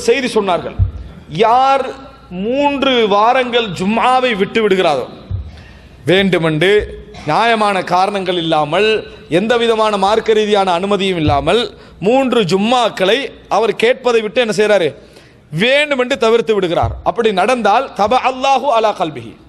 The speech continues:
அல்லாஹு தாலா அவரது இதயத்திலே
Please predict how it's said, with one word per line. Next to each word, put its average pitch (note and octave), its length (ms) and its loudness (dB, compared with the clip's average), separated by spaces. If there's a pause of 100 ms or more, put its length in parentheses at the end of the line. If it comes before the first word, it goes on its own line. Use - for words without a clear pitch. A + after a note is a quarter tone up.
(960)
அல்லாஹு A#3 340 2 (120)
தாலா F#3 260 2 (600)
அவரது A#3+ 320 0 (120)
இதயத்திலே C4 480 0